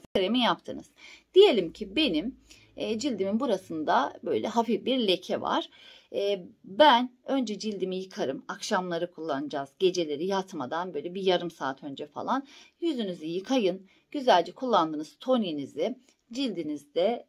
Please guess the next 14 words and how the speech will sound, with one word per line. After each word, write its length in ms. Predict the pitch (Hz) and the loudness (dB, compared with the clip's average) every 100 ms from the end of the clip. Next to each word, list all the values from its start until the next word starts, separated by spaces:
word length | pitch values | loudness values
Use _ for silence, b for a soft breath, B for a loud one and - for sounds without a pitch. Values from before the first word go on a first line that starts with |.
| - | -6
e, 200 | 185 190 | -4 -4
bir 60 | |
güzel 360 | 175 156 165 - | -4 -2 -2 -2
tonikle 420 | 220 170 - 165 | -8 -10 -10 -10
cildinizi 500 | 185 165 135 160 247 | -8 -10 -10 -8 -6
temizleyin. 600 | 226 185 170 - 143 208 | -4 -4 -6 -6 -8 -4
Ardından 500 | - 277 233 196 214 | 2 2 2 -2 -2
kullandığınız 640 | 262 254 220 185 165 - - | -2 0 0 0 0 -2 -2
nemlendiricinizi 840 | 220 220 190 160 160 - 151 147 196 | -2 0 0 -2 -6 -8 -14 -10 -8
yüzünüze 420 | 240 190 151 139 | -6 -6 -8 -8
sürün. 400 | - 127 175 214 | -8 -12 -12 -8
Gözaltı 420 | - 330 269 220 - | -4 2 4 4 0
kremlerinizi 640 | 185 160 151 143 143 139 | -4 -2 -2 -6 -8 -12
sürün. 460 | - 135 151 277 | -16 -8 -4 -4